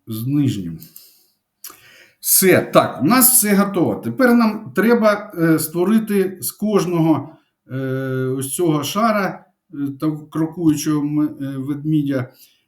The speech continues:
е, фрейм. Ну, ми знаємо, що у нас, е, гіф-анімація складається з фреймів. Е, для цього ми, е,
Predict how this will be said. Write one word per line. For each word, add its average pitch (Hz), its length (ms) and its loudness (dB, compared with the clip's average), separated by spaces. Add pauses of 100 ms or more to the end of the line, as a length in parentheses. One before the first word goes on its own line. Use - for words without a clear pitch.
(140)
е, 123 380 -2
фрейм. 160 560 0 (260)
Ну, 156 220 -2
ми 160 120 2
знаємо, 151 460 2
що 139 160 -6
у 139 40 -4
нас, 135 420 -4
е, - 20 -12
гіф-анімація 139 1040 -6
складається 143 680 -6
з - 140 -6
фреймів. 143 640 -4 (640)
Е, 127 260 -2
для 139 320 -2
цього 220 500 2
ми, 180 460 2 (640)
е, 135 540 -4